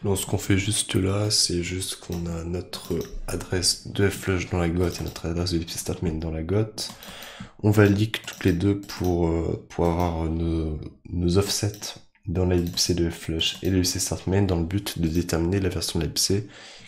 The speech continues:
grâce à L P C point blocade point me. Donc on va juste l'exec, ça prend peu de temps, donc on, on remarque qu'on donne en pa-, en padding directement des, directement le padding sans passer par la fonction,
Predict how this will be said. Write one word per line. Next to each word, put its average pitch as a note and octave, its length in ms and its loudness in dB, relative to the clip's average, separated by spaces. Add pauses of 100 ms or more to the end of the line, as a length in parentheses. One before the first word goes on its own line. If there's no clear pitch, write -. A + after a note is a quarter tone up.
(140)
grâce F#2 340 4
à - 20 4
L E2+ 120 4
P E2+ 40 -8
C - 200 0
point F2 160 -2
blocade F#2 340 -2
point - 160 -6
me. D#2 80 -6 (560)
Donc - 140 -12
on D#2+ 60 -2
va D2+ 120 2
juste - 320 -4 (100)
l'exec, F#2+ 560 0
ça - 280 -2
prend - 340 -8
peu - 300 2
de F2 120 4
temps, G2 280 -2
donc F#2+ 200 -6
on, D#2 160 -2 (140)
on - 80 -12
remarque F2+ 400 0
qu'on - 160 -4
donne E2+ 200 0
en D#2+ 60 -2
pa-, D#2+ 200 -4
en E2+ 100 -2
padding F2 360 0
directement F2 440 -2
des, E2 400 -4 (840)
directement F2 360 2
le E2 60 0
padding G2 380 2
sans F#2 160 -2
passer E2+ 220 0
par - 120 -4
la - 80 -2
fonction, G#2 400 -6